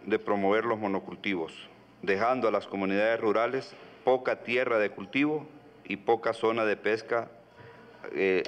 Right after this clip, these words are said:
limitándolas. En Honduras, esta situación se da a partir del año mil novecientos noventa y dos con la Ley para la Modernización Agrícola,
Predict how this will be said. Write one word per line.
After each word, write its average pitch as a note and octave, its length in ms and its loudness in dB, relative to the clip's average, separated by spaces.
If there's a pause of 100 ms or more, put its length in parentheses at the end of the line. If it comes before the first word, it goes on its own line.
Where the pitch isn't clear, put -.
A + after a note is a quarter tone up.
limitándolas. F#2 840 -2 (1300)
En G2 140 2
Honduras, C3 540 2 (800)
esta C#3 300 2
situación C#3+ 680 0 (460)
se - 180 0
da C3+ 220 4
a D3+ 120 -2
partir C3+ 420 0
del B2 180 2
año C3 240 2
mil B2 200 2
novecientos B2 520 0
noventa G#2 380 0
y F#2+ 40 0
dos B2 400 0 (960)
con A2 280 2
la G#2 100 2
Ley B2 540 0 (340)
para G#2+ 180 2
la G#2+ 120 0
Modernización G2+ 720 0
Agrícola, F#2+ 460 -2